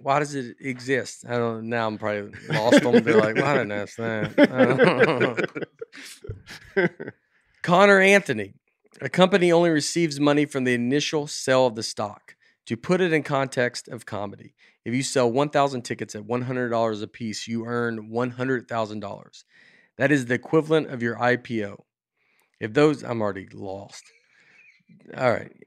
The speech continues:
Speaker 1: Uh, "If those ticket holders then go selling your tickets on secondary markets like Craigslist or eBay and the ticket price continues to rise,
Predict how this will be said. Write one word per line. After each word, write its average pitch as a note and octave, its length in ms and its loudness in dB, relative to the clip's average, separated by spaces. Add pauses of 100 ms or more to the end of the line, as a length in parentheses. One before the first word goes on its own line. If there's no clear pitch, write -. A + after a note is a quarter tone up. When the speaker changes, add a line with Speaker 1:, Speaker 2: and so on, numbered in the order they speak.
(240)
Speaker 1:
Uh, B2 300 4
"If B2 200 -2
those E3+ 240 6
ticket F3 260 0
holders C3+ 360 2
then C#3+ 180 4
go C#3 140 4
selling D3+ 360 2
your C#3 80 -2
tickets C3 360 -4
on A2+ 100 -6
secondary C#3 560 2
markets A#2 460 -2
like G#2+ 120 -6
Craigslist B2 600 0
or A#2 60 -8
eBay A2+ 420 -2
and G#2+ 80 -8
the G2 40 -12
ticket B2+ 300 -8
price A2 260 -4
continues B2 460 -8
to A#2 100 -10
rise, G#2 440 -4